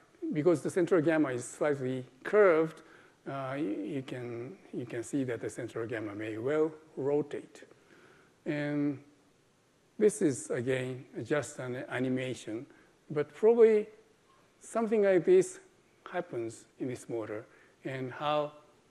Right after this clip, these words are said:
the A T P splitting drives this rotation of the central shaft. And i-, if you rotate this shaft by your fingers in the other direction, what happens is that the,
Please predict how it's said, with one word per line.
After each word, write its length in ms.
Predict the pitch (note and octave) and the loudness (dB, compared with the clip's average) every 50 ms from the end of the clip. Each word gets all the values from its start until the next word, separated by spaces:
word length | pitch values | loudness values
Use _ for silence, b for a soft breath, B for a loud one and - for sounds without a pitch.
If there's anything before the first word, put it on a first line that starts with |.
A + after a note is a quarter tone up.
| _ - | _ -8
the 340 | F3 C3 B2 B2 B2+ B2 D#3+ A3+ D#4 D#4 A#3+ | -6 -4 -4 -2 -4 -6 -6 -8 -8 -6 -6
A 140 | D#3+ C#3 | -6 -6
T 160 | C3+ - C#3 A#2+ | -6 -8 -10 -10
P 260 | - C#3 B2+ B2 B2+ | -6 -6 -6 -6 -6
splitting 720 | - - - - A3+ A3+ G#3+ - - D#3 C#3 C3 C3+ C3 - - - - _ _ _ | -10 -8 -2 0 0 0 0 0 -2 -2 -2 -2 -4 -8 -12 -18 -20 -20 _ _ _
drives 380 | - B2+ A#2 A#2 A2+ A2+ A2+ A#2 | -6 -2 -2 -2 -2 -4 -6 -8
this 280 | A#2 G#2 - - - - _ _ _ _ - | -10 -10 -10 -14 -18 -20 _ _ _ _ -8
rotation 560 | B2 A#2+ A#2 - D3 C3 - - B2 A2 G#2+ | -6 -4 -2 -2 -2 -2 -2 -4 -8 -8 -8
of 100 | G#2 G#2 | -8 -8
the 100 | G#2+ G2 | -10 -10
central 380 | - - D#3 C3 - C3 A#2 G#2 | -8 -6 -6 -6 -6 -8 -10 -10
shaft. 460 | - - A#2+ A2+ - - - - - _ _ b b b b b b b b b b b b | -10 -10 -10 -10 -10 -12 -18 -20 -20 _ _ b b b b b b b b b b b b
And 380 | - D#3 D#3 D#3 D#3 D#3 D#3 D3+ - - - - _ _ _ - | 0 2 4 4 4 4 2 0 -2 -10 -20 -20 _ _ _ 0
i-, 160 | - F3 A#3 - - - - | 2 2 2 2 -2 -6 -4
if 220 | B3+ A3 - - | -2 -2 0 2
you 320 | - A#3 A3+ G#3+ G#3+ G#3 G#3 - | 4 6 6 6 6 4 2 0
rotate 640 | - F3 D#3+ G#3 C4 D4 C#4 C#4+ - G#3 E3+ D3+ - | 2 8 10 10 10 10 8 8 10 10 10 10 8
this 240 | - D3 C3+ - - | 4 2 2 0 -4
shaft 360 | - - B2+ B2 B2 - - - _ _ _ - | -8 -6 -6 -6 -6 -10 -14 -20 _ _ _ -6
by 120 | C#3+ C#3 C#3 | -2 0 2
your 300 | C3+ C3+ C3 C3+ B2+ B2+ - - | 2 2 0 0 -4 -6 -12 -8
fingers 600 | - G3 A3+ G#3+ F#3 D3 B2+ G#2+ G#2 G#2 - - - - | -2 0 2 4 4 4 2 0 -2 -4 -10 -16 -14 -10
in 200 | - B2+ C3 B2+ | -8 -6 -4 -4
the 220 | A#2+ B2 B2+ B2 B2 - - | -4 -4 -6 -6 -8 -8 -4
other 400 | - G#3 A#3+ A#3+ G3+ E3 D3 C#3 - - - | 0 2 4 6 6 6 4 2 -4 -8 -4
direction, 600 | D3 B2 B2+ B2 - - - - A2+ G#2+ A#2 D#3 - - B B B B B B B B B B | -2 0 0 0 -2 -6 -8 -6 -4 -4 -4 -6 -10 -16 B B B B B B B B B B
what 220 | - D#3+ D3+ - - | -2 -2 -2 -2 -4
happens 600 | F3+ A#3+ A3+ - G#3+ F3+ F3 E3+ D#3+ D#3 - - | -4 -4 -2 2 2 4 4 4 2 0 -4 -4
is 260 | - D3+ D3 C#3+ C#3+ - | -2 -2 -2 -2 -2 -2
that 300 | D3+ C#3 C#3+ C#3 - - | -2 -2 -2 -4 -6 -4
the, 200 | C#3+ C3+ C3+ | -2 -2 -2